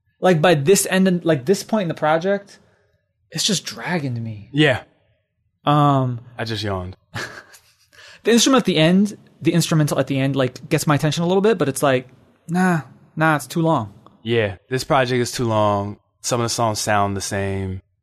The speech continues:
Speaker 2: Um, it sounds like a lot. Like, there are points in both of these albums where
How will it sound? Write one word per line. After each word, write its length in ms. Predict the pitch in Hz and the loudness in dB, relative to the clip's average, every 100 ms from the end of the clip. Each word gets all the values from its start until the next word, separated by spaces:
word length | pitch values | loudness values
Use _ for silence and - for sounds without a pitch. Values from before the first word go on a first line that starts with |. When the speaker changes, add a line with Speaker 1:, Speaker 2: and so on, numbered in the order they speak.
| _ _ _ - | _ _ _ -8
Speaker 2:
Um, 540 | 98 95 92 92 92 - _ _ | -4 -4 -4 -8 -10 -16 _ _
it 220 | 147 156 | -6 -6
sounds 880 | - - - 170 180 196 202 196 156 | -6 -6 -2 0 2 2 0 -2 -4
like 720 | 151 147 156 151 127 - - _ _ _ _ _ | -2 0 0 0 -4 -12 -20 _ _ _ _ _
a 160 | 139 139 | -2 0
lot. 480 | 139 131 113 87 - _ _ _ _ _ _ - | 2 2 2 -2 -10 _ _ _ _ _ _ -4
Like, 440 | 123 127 120 - - | 0 0 -2 -6 -14
there 360 | 120 147 185 | 0 2 4
are 160 | 147 147 | 2 0
points 580 | - 175 165 143 - - | -2 0 2 2 -2 -4
in 260 | 139 131 131 _ | -2 -2 -4 _
both 340 | 113 139 156 165 | -2 2 2 2
of 80 | |
these 180 | 139 120 | 0 0
albums 760 | 113 104 95 95 92 101 - - _ _ _ _ - | 2 2 0 -2 -6 -8 -10 -14 _ _ _ _ -12
where 720 | 107 117 113 110 104 101 | -2 2 4 4 2 2